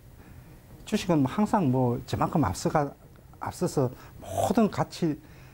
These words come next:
주-, 그 정보를 선반영해서 움직이기 때문에 그만큼 검색식 많은 사람들이 하지만 그만큼 어렵죠. 저는 이십 년 동안 해오면서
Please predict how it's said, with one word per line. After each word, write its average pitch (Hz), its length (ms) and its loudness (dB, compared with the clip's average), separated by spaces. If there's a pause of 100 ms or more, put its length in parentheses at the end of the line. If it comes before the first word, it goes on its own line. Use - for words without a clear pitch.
(180)
주-, - 320 -2
그 123 200 4
정보를 135 420 4
선반영해서 156 720 2
움직이기 113 500 2
때문에 104 420 0 (380)
그만큼 - 920 0 (120)
검색식 - 880 -2 (1120)
많은 151 260 4
사람들이 160 440 0
하지만 147 420 0 (720)
그만큼 135 560 0
어렵죠. 113 480 0 (1040)
저는 151 320 4 (680)
이십 165 220 2
년 160 180 6
동안 135 220 4
해오면서 143 640 2